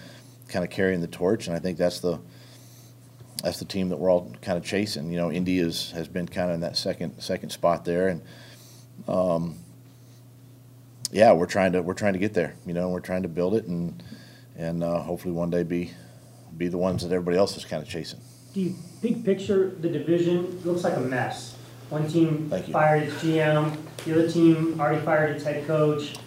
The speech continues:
Speaker 2: the other team's lost seven in a row. You guys, do you feel like big, big picture, like, that you guys aren't as far, maybe as far as maybe the standings would show right now?
Speaker 1: I mean, I mean, I, you know, I'd like to say yes. I, I don't think we're,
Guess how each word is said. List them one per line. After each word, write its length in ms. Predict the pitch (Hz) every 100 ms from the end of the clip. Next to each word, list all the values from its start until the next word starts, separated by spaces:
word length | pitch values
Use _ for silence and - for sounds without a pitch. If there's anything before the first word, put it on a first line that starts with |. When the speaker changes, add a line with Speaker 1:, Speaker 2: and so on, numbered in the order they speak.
| -
Speaker 2:
the 100 | 147
other 100 | 147
team's 240 | 147 156 131
lost 260 | 151 151
seven 240 | 165 151 151
in 80 | 147
a 100 | 143
row. 560 | 147 143 143 143 139 - - - 147
You 80 | 175
guys, 260 | 156 151 156
do 60 | 190
you 140 | 190
feel 140 | 220 220
like 380 | 175 - -
big, 460 | 208 202 202 - -
big 220 | 214 214
picture, 560 | 208 190 196 196 180 170
like, 260 | 151 151 - - - - -
that 100 | 156
you 120 | 175
guys 220 | 175 160
aren't 160 | 165 151
as 120 | 147
far, 640 | 156 156 151 147 147 147 147
maybe 340 | 147 143 147
as 160 | 139 -
far 360 | 160 147 135
as 200 | 135 - -
maybe 200 | 143 139
the 80 |
standings 420 | 127 - 143 143 139
would 120 | 139
show 240 | - 147
right 140 | 139 135
now? 120 | 139 151 - - - - - - - - - - - - -
Speaker 1:
I 80 |
mean, 160 | - -
I 60 | 120
mean, 260 | 120 113 - - - - - - - - - - - - -
I, 160 | 117
you 160 | 120 113
know, 80 | 101
I'd 140 | 101
like 160 | 107 120
to 60 | -
say 180 | 107
yes. 380 | 92 92 107 113
I, 220 | 101 117
I 20 | 147
don't 180 | 117
think 180 | 110 107
we're, 260 | 95 92